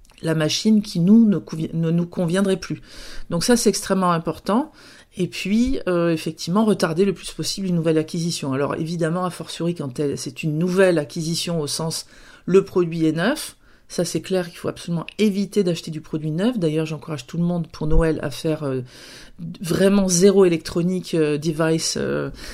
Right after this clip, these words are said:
pour Noël, parce que ça, c'est, c'est, on va tous dans le mur comme ça.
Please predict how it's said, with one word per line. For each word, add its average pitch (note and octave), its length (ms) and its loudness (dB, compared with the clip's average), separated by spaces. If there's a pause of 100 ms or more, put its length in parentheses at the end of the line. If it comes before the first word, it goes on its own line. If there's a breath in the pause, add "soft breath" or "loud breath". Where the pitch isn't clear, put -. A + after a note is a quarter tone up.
(180 loud breath)
pour E3 160 -2
Noël, E3+ 380 0
parce - 160 -8
que - 100 -10
ça, E3 220 -2
c'est, C#3+ 300 -6
c'est, C#3+ 280 -8
on D3 80 -4
va D3 120 -4
tous F3 220 -6
dans E3 100 -2
le D#3+ 80 -2
mur E3+ 300 -2
comme D3 180 -8
ça. G#3+ 320 -4